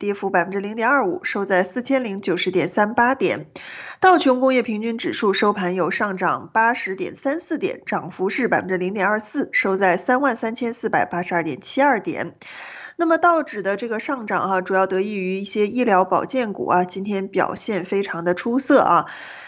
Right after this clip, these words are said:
那么今天我们看到这个制药公司强生呢，呃，它是昨天哈发表的这个，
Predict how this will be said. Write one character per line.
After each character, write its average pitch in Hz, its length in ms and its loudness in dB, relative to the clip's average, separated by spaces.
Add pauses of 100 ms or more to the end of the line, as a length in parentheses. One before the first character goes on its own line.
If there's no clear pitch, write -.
(140)
那 294 80 0
么 294 100 2
今 294 160 -2
天 302 160 4
我 240 60 0
们 208 120 -4
看 262 200 -4
到 240 140 4
这 233 120 -2
个 202 180 0
制 254 140 0
药 233 160 8
公 247 180 -6
司 269 220 -10
强 180 340 -6
生 285 300 -4
呢， 247 220 0 (180)
呃， 185 240 4
它 - 180 -2
是 262 140 0
昨 196 240 -2
天 320 240 0
哈 220 140 2
发 214 340 2
表 180 240 -2
的 170 100 -6
这 190 140 -4
个， 160 340 0